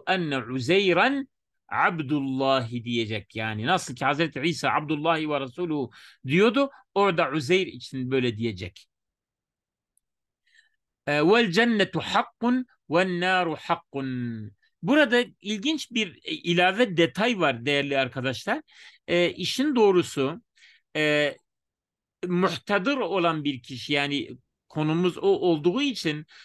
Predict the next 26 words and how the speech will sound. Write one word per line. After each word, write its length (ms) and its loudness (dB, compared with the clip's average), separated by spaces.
muhtadır 500 0
olan 440 0
bir 200 -4
kişi 640 -2
o 140 4
an 160 4
için 520 -4
cennetin, 920 0
e, 480 2
veya 560 2
işte 320 -6
ateşin 680 -2
hak 300 -4
olduğuna 640 2
dair 460 0
bir 440 -2
beyan 500 4
o 140 0
kişiden 460 -4
o 260 4
an 140 4
için 420 -2
beklenmez. 800 0
Ama 200 2
genel 380 0
manada, 640 -2